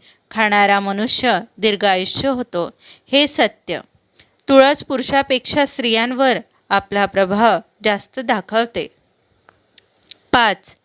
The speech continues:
रुई. मन एकाग्र होण्यासाठी योगी महात्मे आपल्या मठीत रुईच्या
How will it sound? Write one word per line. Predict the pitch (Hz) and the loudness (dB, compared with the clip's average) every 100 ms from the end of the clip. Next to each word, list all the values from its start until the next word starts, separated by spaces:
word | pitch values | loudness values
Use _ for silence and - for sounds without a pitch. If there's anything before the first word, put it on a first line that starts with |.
| _ - | _ -6
रुई. | 226 226 180 - _ - - _ - | -2 -2 -4 -16 _ -20 -20 _ 0
मन | 269 302 294 | 2 4 0
एकाग्र | 226 - 262 247 277 | -4 0 0 0 0
होण्यासाठी | 302 302 - 226 202 208 247 262 220 247 247 - _ - | 0 -2 -6 -4 0 -2 -2 -6 -4 -6 -6 -8 _ -6
योगी | 220 214 202 262 | 2 2 4 0
महात्मे | 254 214 196 - 214 170 214 _ - - | 2 0 -2 -4 -8 -8 -10 _ -20 -4
आपल्या | 214 202 214 233 277 330 _ _ _ - | -2 -2 -2 0 0 -4 _ _ _ -6
मठीत | 226 220 254 208 _ _ _ 233 | -6 -2 -2 -2 _ _ _ 2
रुईच्या | 247 240 226 262 277 | 4 4 2 2 2